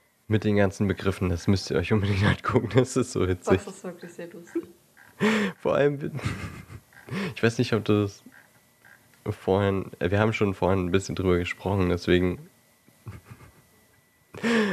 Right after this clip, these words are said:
Speaker 1: ist das jetzt kein, kein Ratespiel, aber ein paar Produkte von Weasleys zauberhafte Zauberscherze. Es gibt ja das eine, das heißt, „Du scheißt nie mehr“ heißt.
Speaker 2: <laughs> Ja.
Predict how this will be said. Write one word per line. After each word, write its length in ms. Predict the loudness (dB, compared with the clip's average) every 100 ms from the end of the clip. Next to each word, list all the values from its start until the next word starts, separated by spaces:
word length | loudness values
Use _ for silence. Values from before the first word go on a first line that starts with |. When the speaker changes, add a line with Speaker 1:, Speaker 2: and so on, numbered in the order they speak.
| -4 -2
Speaker 1:
ist 240 | 0 0
das 100 | 0
jetzt 200 | 0 0
kein, 380 | 0 0 0 -2
kein 180 | 0 2
Ratespiel, 640 | 2 0 -2 0 2 4
aber 440 | 4 2 0 -4 -8 -20 _ -16 -16 -12
ein 180 | -6
paar 180 | 0 0
Produkte 460 | 0 0 0 0 -2
von 280 | 0 0 0
Weasleys 340 | -2 -2 -2
zauberhafte 520 | 0 2 0 -2 -6
Zauberscherze. 800 | -2 0 0 2 0 2 0 0 -4 _ _ _ _ _ -20 -20 -20 -10
Es 80 |
gibt 200 | -4 0
ja 60 | 2
das 180 | 0 0
eine, 220 | 0 0
das 160 | 0 0
heißt, 260 | -2 0
„Du 80 | 2
scheißt 540 | 2 4 2 2 -4 0
nie 100 | 4
mehr“ 300 | 4 4 2
heißt. 340 | 2 0 -2 -10
Speaker 2:
<laughs> 60 | _ -16 -12
Ja. 300 | -10 -8